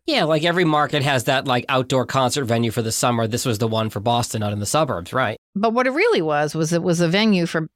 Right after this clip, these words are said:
Speaker 2: big concerts, you know?
Speaker 1: Yeah.
Speaker 2: And so it was super exciting. All these acts were coming in, like Bon Jovi and Neil Diamond and Heart, and big acts were coming there, and I had a ball.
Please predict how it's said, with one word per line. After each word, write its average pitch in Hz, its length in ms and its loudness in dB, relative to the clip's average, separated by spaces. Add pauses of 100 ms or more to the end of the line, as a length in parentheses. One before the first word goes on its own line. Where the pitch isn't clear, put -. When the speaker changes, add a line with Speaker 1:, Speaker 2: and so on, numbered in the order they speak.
(120)
Speaker 2:
big 254 140 -2
concerts, 226 640 -2
you 139 100 2
know? 139 320 2
Speaker 1:
Yeah. 107 300 -4 (320)
Speaker 2:
And 208 160 2
so 220 200 0
it 247 120 2
was 254 280 2
super - 540 0
exciting. 131 600 -4 (380)
All 180 260 2
these 156 260 2
acts 156 320 -2
were - 60 -8
coming 135 340 -2
in, 127 380 -2
like - 200 -14 (100)
Bon 135 300 0
Jovi 143 720 0
and - 160 -10 (400)
Neil 220 260 2
Diamond 165 840 0
and 147 140 0
Heart, 185 600 0
and 156 580 -2 (180)
big 349 220 0
acts 302 340 0
were 170 100 0
coming 190 300 2
there, 131 320 0
and 156 360 0
I 175 80 0
had 240 140 0
a 214 40 -2
ball. 156 280 0